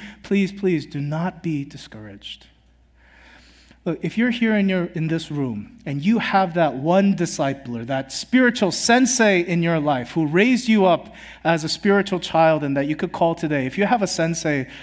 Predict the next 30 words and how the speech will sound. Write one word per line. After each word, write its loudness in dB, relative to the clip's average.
like -4
that, -6
a -10
spiritual 0
sensei -4
like -6
that, -12
if -10
you -2
have 0
somebody -4
like -2
that, -8
can -6
you 0
raise -2
your -6
hand? -10
Okay. -12
There's 0
some 0
of -2
you 0
here -4
today, -12
more -4
than -4
the -6
first -10
service. -18